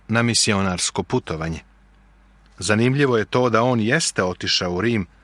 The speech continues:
ali ne onako kako je planirao. Stoga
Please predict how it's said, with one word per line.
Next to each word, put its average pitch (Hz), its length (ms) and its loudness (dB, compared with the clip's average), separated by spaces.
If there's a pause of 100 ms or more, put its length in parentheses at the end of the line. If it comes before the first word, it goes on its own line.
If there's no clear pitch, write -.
(460)
ali 113 240 0
ne 139 160 2
onako 113 540 0 (640)
kako 92 320 -6
je 85 60 -8
planirao. 98 680 -2 (2750)
Stoga 190 560 4